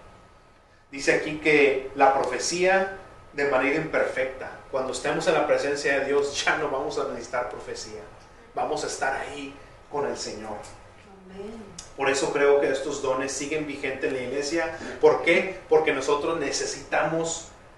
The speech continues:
Speaker 1: ser, seguir siendo perfeccionados. Nosotros aún necesitamos de edificación, y eso puede, solamente es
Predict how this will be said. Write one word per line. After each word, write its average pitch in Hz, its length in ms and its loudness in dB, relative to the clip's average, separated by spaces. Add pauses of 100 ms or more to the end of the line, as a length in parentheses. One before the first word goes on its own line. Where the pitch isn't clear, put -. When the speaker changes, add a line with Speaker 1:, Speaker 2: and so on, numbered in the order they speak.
(260)
Speaker 1:
ser, - 600 4 (2000)
seguir 151 340 -2
siendo 160 480 2
perfeccionados. - 1080 -6 (240)
Nosotros 143 540 -2 (100)
aún 147 340 0
necesitamos 156 840 -2 (240)
de 143 120 4
edificación, 131 800 -2
y 131 80 -2
eso 131 280 0
puede, 143 300 2 (160)
solamente 147 520 0
es - 260 -6